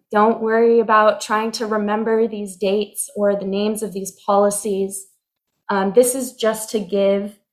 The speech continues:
uh, a non-extensive overview of some of the ways in which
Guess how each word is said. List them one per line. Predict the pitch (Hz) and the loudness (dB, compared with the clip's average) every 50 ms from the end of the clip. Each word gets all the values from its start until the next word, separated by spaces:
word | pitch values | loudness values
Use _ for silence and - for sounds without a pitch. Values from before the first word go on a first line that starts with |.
| _ _ _ _ _ _ _ _ _ _ _ _ _ _ _ _ _ - | _ _ _ _ _ _ _ _ _ _ _ _ _ _ _ _ _ -2
uh, | 208 196 196 190 190 | 0 2 4 4 2
a | 196 | 2
non-extensive | 202 208 226 240 262 277 277 269 - - - 233 220 226 220 220 202 190 196 - | 2 2 4 4 4 4 2 0 -6 -8 -8 -6 -6 -6 -4 -6 -6 -6 -2 0
overview | 196 196 202 196 208 208 208 180 196 196 202 190 185 180 180 - | 0 0 2 2 0 -2 -4 -4 -6 -6 -4 -4 -4 -4 -4 -2
of | - 196 196 - | -2 -2 -2 -2
some | - - 214 214 214 | -4 -2 0 0 0
of | 202 | 0
the | 208 196 | 0 0
ways | 196 185 185 185 185 185 185 185 - - - - | 0 0 -2 -2 -2 -4 -6 -8 -10 -12 -10 -8
in | 196 196 190 185 | -6 -6 -6 -4
which | 180 190 180 180 175 175 - - - - - _ | -2 -2 0 0 -2 -4 -6 -10 -10 -10 -14 _